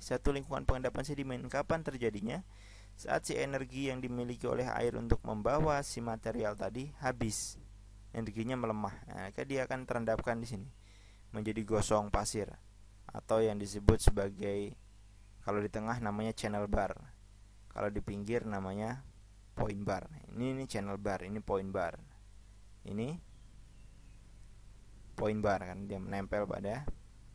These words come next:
tepi sungai. Atau dia akan menjadi tanggul alam, tanggul alam,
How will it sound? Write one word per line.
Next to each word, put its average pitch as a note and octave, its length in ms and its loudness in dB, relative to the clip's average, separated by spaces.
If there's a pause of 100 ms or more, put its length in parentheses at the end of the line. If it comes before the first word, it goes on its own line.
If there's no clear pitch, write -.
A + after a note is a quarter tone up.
(920)
tepi - 160 -8
sungai. - 320 -4 (3000)
Atau B2 240 0
dia B2+ 160 6
akan A#2 160 2
menjadi G#2+ 320 2
tanggul G#2 400 2
alam, G2 400 0
tanggul G2 240 -6
alam, F#2+ 240 -4